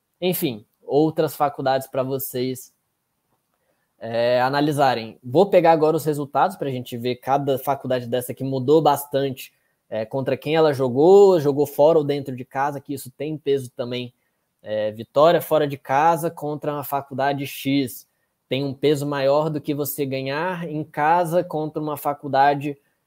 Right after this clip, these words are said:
é, pior. Então, tudo isso tem certo peso na parte dos votos. Só que antes disso também deixar claro, que até foi um atleta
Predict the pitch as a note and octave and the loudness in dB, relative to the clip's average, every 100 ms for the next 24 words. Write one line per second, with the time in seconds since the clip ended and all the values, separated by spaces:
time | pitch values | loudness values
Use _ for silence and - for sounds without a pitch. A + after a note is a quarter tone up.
0 | _ _ A#2+ A#2+ A2+ D3+ D#3 C#3+ B2 A2+ | _ _ -4 -2 -2 4 6 6 4 -2
1 | G#2+ A2 C3 E3+ F#3+ F3 F3 E3 D3+ D#3 | -14 -12 -8 -4 -2 -4 -6 -10 -12 -12
2 | _ _ _ - C#3 C3 C#3+ - C3+ B2+ | _ _ _ -2 -2 -2 -8 -2 -2 -2
3 | C3+ C3+ - C3+ C3+ - C#3+ C#3 C3 A#2 | -6 -8 -4 -4 -4 -10 -10 -4 -2 -2
4 | - - _ _ _ - D#3 F#3 G#3+ G#3 | -4 -20 _ _ _ 2 4 6 2 2
5 | F3 F3+ E3+ G3 E3+ E3 G3+ D#3+ - E3 | 2 0 0 -2 0 0 2 0 0 -6
6 | - C3+ C#3 F#3 D3+ - A#2+ - C#3+ C#3 | -2 0 2 2 0 -2 -4 0 -2 -2
7 | C#3+ C#3+ C#3 B2+ B2+ C3 B2+ - B2+ | -6 -6 -6 -6 -4 -2 -2 -2 -6